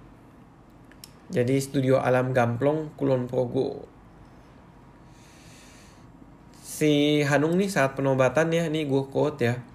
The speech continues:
Dia menstate bahwa ini bukan untuk kepentingan komersil, namun merupakan arahan langsung dari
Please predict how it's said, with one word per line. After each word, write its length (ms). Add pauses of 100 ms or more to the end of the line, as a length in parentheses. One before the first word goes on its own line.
(1120)
Dia 480
menstate 480
bahwa 240
ini 240
bukan 320
untuk 400
kepentingan 480
komersil, 480
namun 560 (720)
merupakan 640
arahan 400
langsung 320
dari 240